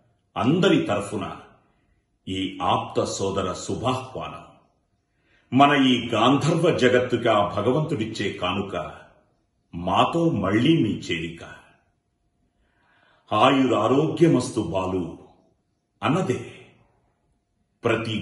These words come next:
గుండె సడి చేసే చేవ్రాలు. శుభమస్తు.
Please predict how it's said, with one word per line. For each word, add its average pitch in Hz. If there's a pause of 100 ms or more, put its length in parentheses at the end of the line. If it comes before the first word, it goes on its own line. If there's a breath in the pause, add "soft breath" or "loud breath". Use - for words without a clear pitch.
(100)
గుండె 139
సడి 110
చేసే 98 (140)
చేవ్రాలు. 90 (1900)
శుభమస్తు. -